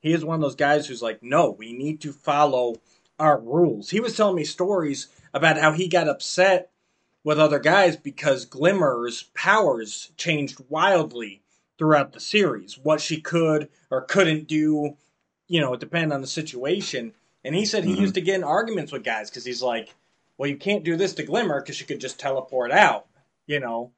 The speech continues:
Speaker 1: 'cause that's something we gave her earlier in the season." They'd be like, "Oh, no, she
Speaker 2: Mm-hmm.
Speaker 1: can't do that here." And he's like, and, and he would basically get the answer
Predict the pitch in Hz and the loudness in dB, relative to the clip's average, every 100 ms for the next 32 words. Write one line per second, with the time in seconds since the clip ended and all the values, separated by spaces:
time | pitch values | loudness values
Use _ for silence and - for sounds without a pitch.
0 | _ _ 131 120 117 131 127 135 143 156 | _ _ -10 -10 -10 -12 -8 -8 -4 2
1 | 240 - 156 147 147 135 143 143 160 170 | 4 4 0 0 0 0 -2 -2 -2 0
2 | 330 311 143 107 101 _ _ _ 165 170 | 2 2 0 -6 -12 _ _ _ 2 2
3 | 165 240 247 202 165 180 185 165 131 117 | 4 6 6 6 2 2 2 0 -2 -6
4 | 113 113 107 101 _ _ _ _ - 143 | -8 -8 -12 -12 _ _ _ _ -10 -8
5 | 143 135 - _ _ 151 160 170 180 175 | -8 -10 -12 _ _ -2 -2 0 2 2
6 | 202 208 151 190 220 190 180 160 175 147 | 2 0 0 0 0 0 0 2 0 -2
7 | 170 254 175 147 139 160 | 2 2 2 0 0 0